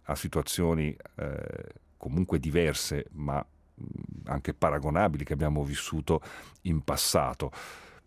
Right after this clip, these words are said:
Ecco, lei come, come storico, che ragionamenti ha fatto in questa situazione, eh, di, di, di pandemia? E ne abbiamo già vissute di pandemie in passato, e però vedendo come sta reagendo la società, l'economia,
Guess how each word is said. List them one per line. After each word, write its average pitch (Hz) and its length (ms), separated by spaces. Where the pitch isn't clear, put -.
Ecco, 76 320
lei 82 320
come, 73 300
come 76 180
storico, 76 560
che 85 160
ragionamenti 92 680
ha 98 60
fatto 76 500
in 71 180
questa - 1040
situazione, 78 1080
eh, - 400
di, 76 280
di, 73 680
di 85 120
pandemia? 87 680
E 90 120
ne 85 80
abbiamo 76 280
già 71 160
vissute 71 680
di 73 200
pandemie 69 560
in 71 160
passato, 87 680
e - 80
però 85 340
vedendo 80 380
come 82 140
sta - 160
reagendo 78 420
la 73 60
società, - 420
l'economia, 80 920